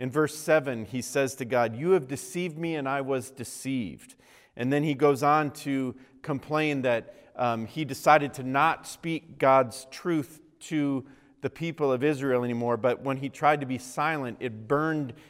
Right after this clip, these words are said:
in his bones and he couldn't keep it in. It's like he's come to this point where he realizes that, um, he has no choice. And,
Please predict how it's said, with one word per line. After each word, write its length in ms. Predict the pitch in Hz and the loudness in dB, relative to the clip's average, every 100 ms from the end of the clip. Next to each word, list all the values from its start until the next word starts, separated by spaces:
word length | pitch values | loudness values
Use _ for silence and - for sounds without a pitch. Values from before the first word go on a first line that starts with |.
| _ | _
in 240 | 143 139 127 | -4 -2 -2
his 320 | 113 131 107 | -2 -4 -4
bones 560 | 110 139 151 135 117 | 0 2 2 -2 -4
and 160 | 120 113 | -4 -6
he 80 | 120 | -8
couldn't 420 | - 156 139 - | -2 -2 -2 -6
keep 320 | - 139 - - - | -6 -6 -6 -18 -6
it 180 | 123 - | -6 -6
in. 400 | 156 156 101 78 - - _ | -6 -4 -6 -10 -18 -20 _
It's 260 | 123 - - | -8 -6 2
like 320 | 151 143 - - - | 4 4 -2 -20 -20
he's 280 | - 147 131 - | -4 -4 -4 -6
come 280 | - 196 185 | 0 0 0
to 120 | 160 | -2
this 200 | 143 - | -2 -4
point 520 | - 175 170 147 - | -10 -6 -4 -4 -6
where 200 | 139 127 | -2 -2
he 180 | 139 131 | -2 -6
realizes 840 | 117 170 165 139 117 110 113 104 | -2 2 2 4 2 0 -4 -8
that, 280 | 123 120 - - - _ | -4 -4 -4 -12 -20 _
um, 280 | - 113 113 | -6 -4 -4
he 240 | 110 185 175 | -6 -8 -4
has 400 | 147 165 147 139 | 2 2 2 -6
no 180 | 147 | -6
choice. 720 | 139 - 143 101 80 - - - _ _ _ | -6 -4 -2 -2 -4 -18 -20 -20 _ _ _
And, 500 | 131 127 123 117 113 | -2 0 0 0 -4